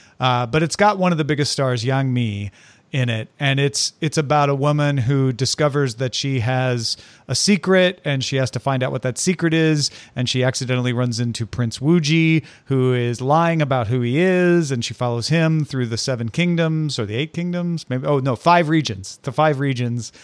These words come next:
Uh, and she kicks ass because she's all martial arts.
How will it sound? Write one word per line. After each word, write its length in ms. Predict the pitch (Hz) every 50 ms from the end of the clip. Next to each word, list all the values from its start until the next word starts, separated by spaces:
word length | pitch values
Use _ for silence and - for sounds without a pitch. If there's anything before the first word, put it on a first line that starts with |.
| - - - - - _ _
Uh, 340 | - 131 127 127 123 120 120 -
and 140 | 135 135 120
she 200 | - - 196 190
kicks 340 | - - 180 180 - - -
ass 420 | 156 156 151 151 151 151 - -
because 260 | - 143 113 127 117
she's 200 | - - 151 135
all 140 | 151 147 143
martial 400 | 139 143 143 143 - - 139 135
arts. 500 | 131 131 131 127 127 - - - - -